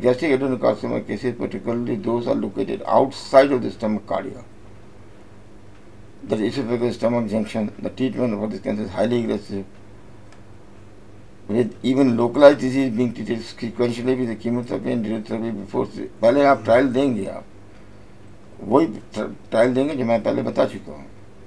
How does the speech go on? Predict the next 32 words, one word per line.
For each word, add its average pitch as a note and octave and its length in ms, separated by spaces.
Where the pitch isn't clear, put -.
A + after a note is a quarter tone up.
پھر C3+ 140
اس B2 100
کے A#2+ 80
بعد B2+ 220
کیموتھراپی، A#2 580
ریڈیوتھراپی G#2+ 540
کریں - 300
گے، F#2+ 80
رسپانس C3 400
دیکھیں A2 320
گے، F#2+ 100
اگر G2+ 140
اس G#2 160
سے D3+ 100
بھی C#3 120
نہیں C3+ 140
ہوتا A#2+ 280
تو A2 100
پھر C#3 180
this, - 500
since C3 140
this A2+ 220
cancer A#2 380
once C3 220
developed, G#2+ 300
it - 120
is G#2+ 180
independent A#2+ 500
of G#2 60
H. G#2+ 180
pylori G#2+ 160
infection, A2 440